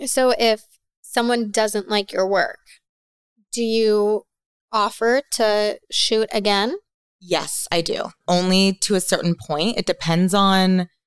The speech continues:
Speaker 2: if it's my mistake or if it's their mistake.
Speaker 1: Yeah.
Speaker 2: It gets kind of iffy with creative, but if I made a mistake,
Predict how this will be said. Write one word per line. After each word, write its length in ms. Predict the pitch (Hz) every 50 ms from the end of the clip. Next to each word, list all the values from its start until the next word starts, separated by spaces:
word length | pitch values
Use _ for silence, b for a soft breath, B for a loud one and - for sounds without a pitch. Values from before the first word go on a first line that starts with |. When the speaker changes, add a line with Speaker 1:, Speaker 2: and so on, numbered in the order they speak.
| _ _ _ _ _
Speaker 2:
if 140 | - 180 -
it's 200 | 185 165 - -
my 240 | 175 160 139 147 147
mistake 520 | 151 156 156 - - 185 170 170 170 170 - - _ _
or 180 | - 165 165 - -
if 180 | 165 160 - -
it's 300 | 160 - - - - - - _
their 180 | 160 156 160
mistake. 480 | 165 160 - - - 185 170 170 170 165
Speaker 1:
Yeah. 160 | 233 214 208 196
Speaker 2:
It 20 |
gets 200 | 180 165 - 240
kind 240 | - - 185 175 175
of 280 | 170 165 151 - - - - _ _ _ _ _ _ _ _ _ _ _ _ _ 175
iffy 300 | 170 - - 190 185 180
with 200 | 175 170 170 -
creative, 720 | - - 180 170 160 160 160 156 170 175 196 233 254 220 185 -
but 340 | 180 165 160 156 156 156 -
if 120 | 165 156 - -
I 260 | - 151 151 151 156
made 180 | 160 156 151 151
a 40 |
mistake, 540 | 151 156 147 - - 156 147 147 147 147 -